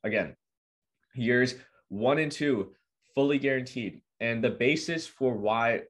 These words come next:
for which I created my Mike Williams contract was creating it in a similar manner to Keenan Allen and Kenny Golladay. So that's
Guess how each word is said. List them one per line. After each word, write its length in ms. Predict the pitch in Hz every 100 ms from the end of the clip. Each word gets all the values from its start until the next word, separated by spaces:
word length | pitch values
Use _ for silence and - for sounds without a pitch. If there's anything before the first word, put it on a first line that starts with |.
| -
for 140 | 113
which 180 | 113 110
I 80 | 110
created 440 | - 113 107 113
my 120 | 107
Mike 260 | 98 101 98
Williams 280 | 104 104 98
contract 520 | - 98 98 104 101 - _ _ _ _ _ -
was 140 | 117
creating 540 | - - 147 160 160 165
it 200 | 160 -
in 80 |
a 40 | 127
similar 440 | - 135 131 135
manner 420 | 127 110 113 117
to 520 | 110 - 110 110 110 110 _
Keenan 380 | - - 117 113
Allen 400 | 98 101 104 104 -
and 520 | 98 98 95 92 95 - - _ _ -
Kenny 260 | 123 110
Golladay. 560 | 110 113 107 80 69 - - _ _ _ _ _ _ _ _ _ _ -
So 500 | - 113 104 101 - _ _ _ -
that's 500 | 117 156 - -